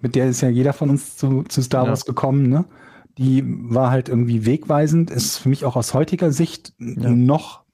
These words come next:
Speaker 1: mehr oder weniger. Ähm, und dann kamen die Prequels und die Prequels fand ich allesamt nahezu unerträglich.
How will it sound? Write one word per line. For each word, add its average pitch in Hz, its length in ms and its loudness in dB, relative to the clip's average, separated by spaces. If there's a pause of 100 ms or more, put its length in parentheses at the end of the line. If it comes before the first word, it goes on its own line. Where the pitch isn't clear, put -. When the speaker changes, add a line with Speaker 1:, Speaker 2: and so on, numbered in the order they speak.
Speaker 1:
mehr 143 180 0
oder 147 180 2
weniger. 151 440 2 (580)
Ähm, 127 400 2 (120)
und 127 160 0
dann 147 160 2
kamen 165 260 2
die 143 100 0
Prequels 196 720 0
und 123 160 -2
die 127 80 2
Prequels 151 480 -2
fand 135 240 0
ich - 160 -4
allesamt 143 480 -2
nahezu 139 440 2
unerträglich. 156 840 -2